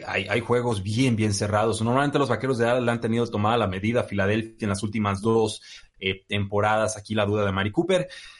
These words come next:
Eh, me asusta lo suficiente para tomar a las Águilas de Filadelfia en este, en este juego, con todo y las bajas que tienen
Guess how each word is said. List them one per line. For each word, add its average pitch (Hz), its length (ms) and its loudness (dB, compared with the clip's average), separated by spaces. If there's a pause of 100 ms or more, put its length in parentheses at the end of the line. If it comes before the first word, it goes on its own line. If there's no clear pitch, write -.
(160)
Eh, 95 300 -2
me 98 260 2
asusta 165 560 0
lo 147 140 2
suficiente 139 760 0
para 117 280 0
tomar 120 300 2
a 139 60 2
las 131 240 0
Águilas 127 340 0
de 101 80 -2
Filadelfia 107 600 0
en 113 100 2
este, 110 500 0
en 110 80 0
este 110 160 -2
juego, 196 440 0 (220)
con 104 280 -2
todo 127 280 4
y 120 60 2
las 104 180 2
bajas 113 360 0
que 101 80 -12
tienen 107 420 -2